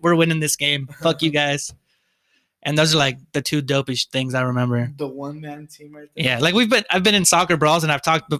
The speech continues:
Speaker 1: about it, like, on the podcast before, like,
Speaker 2: Mm-hmm.
Speaker 1: big ass fights, or, like,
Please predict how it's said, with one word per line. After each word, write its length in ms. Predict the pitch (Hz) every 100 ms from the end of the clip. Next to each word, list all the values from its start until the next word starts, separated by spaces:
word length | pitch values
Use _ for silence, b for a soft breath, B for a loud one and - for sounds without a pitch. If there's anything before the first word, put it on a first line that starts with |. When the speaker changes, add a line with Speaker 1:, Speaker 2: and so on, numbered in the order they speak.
| -
Speaker 1:
about 240 | 147 151
it, 100 | 156
like, 140 | 143 139
on 80 | 139
the 80 | 127
podcast 460 | 143 147 147 143
before, 360 | 127 - 139 151
like, 220 | 135 123
Speaker 2:
Mm-hmm. 100 | b b b _
Speaker 1:
big 140 | 156 156
ass 220 | 151 147
fights, 400 | 151 156 156 147
or, 80 | 139
like, 240 | 131 117